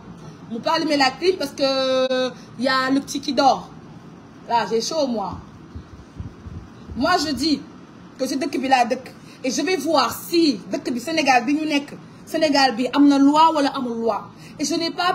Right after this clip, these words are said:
peur parce que je ne vends pas la drogue. Je ne suis pas une drogue dealeuse, je ne suis pas une voleuse, je ne suis pas une menteuse, je ne suis pas une escroque. Je n'escroque pas les gens, moi. Je ne suis pas un escroc au féminin, ok ?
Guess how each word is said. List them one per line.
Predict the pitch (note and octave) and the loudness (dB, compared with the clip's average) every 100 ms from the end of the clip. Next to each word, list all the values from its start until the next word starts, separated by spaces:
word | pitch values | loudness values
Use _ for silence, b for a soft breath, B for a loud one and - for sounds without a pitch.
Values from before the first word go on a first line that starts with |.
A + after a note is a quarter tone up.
| - | 2
peur | D4 A#3 C4+ | 2 2 -2
parce | D4 | -6
que | C#4 | -4
je | C#4+ | -4
ne | E4+ | -4
vends | D#4 D4+ | -4 -2
pas | D4 | 0
la | C4 A#3+ | 2 2
drogue. | A#3 C#4 C#4 - - B B | 0 -2 -2 -10 -20 B B
Je | - | -4
ne | D#4+ | -4
suis | E4+ F4 | -2 -2
pas | D#4 C#4+ | 2 2
une | C#4+ | 2
drogue | B3+ C4+ A3+ | 0 0 0
dealeuse, | B3+ C4 D4 G#3+ | 0 2 0 -2
je | |
ne | D#4 | -6
suis | D#4 E4+ | -4 -2
pas | D4+ D4+ | 0 0
une | C4+ | 0
voleuse, | A3+ C4+ C#4+ | 0 2 0
je | D4+ | 0
ne | D4 | -4
suis | - | -4
pas | D#4 E4 | -4 -2
une | D4 C#4+ | 2 6
menteuse, | C#4+ C#4+ C#4 D4 D#4 D4+ B B - | 6 4 2 0 -2 -6 B B -6
je | E4 | -4
ne | F4 | -4
suis | E4+ | -6
pas | B3+ E4+ E4+ | 0 2 4
une | D4+ C#4+ | 6 6
escroque. | D4+ - D4 C#4+ - | 4 -2 -6 -6 -12
Je | - | -4
n'escroque | D4+ F#4 - E4+ - | -2 -2 -6 -12 -4
pas | F4+ E4 | 0 2
les | D#4 | 2
gens, | E4+ E4+ | 2 2
moi. | D4 A#3+ A#3+ | 2 0 -2
Je | |
ne | - | -6
suis | C#4 | -2
pas | E4+ F4 D#4 | 2 2 2
un | |
escroc | D4 C#4+ - C4 - - - - - | 0 0 -4 -4 -4 -20 -20 -20 -12
au | |
féminin, | - D4 C#4+ C4 | 2 4 6 2
ok ? | B3 | 0